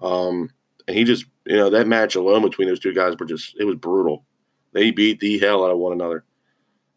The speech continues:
Um, I also know, you know, what I learned tonight, that, um, they're having a, uh, big show,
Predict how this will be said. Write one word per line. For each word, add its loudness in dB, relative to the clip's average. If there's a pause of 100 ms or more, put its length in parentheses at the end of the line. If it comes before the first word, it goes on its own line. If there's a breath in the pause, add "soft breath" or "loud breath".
(140)
Um, 0 (1700)
I 2
also 2
know, 4
you -2
know, 0
what 2
I 2
learned 0
tonight, -4
that, -4
um, -6
they're -2
having 0
a, 0
uh, 0
big 2
show, 2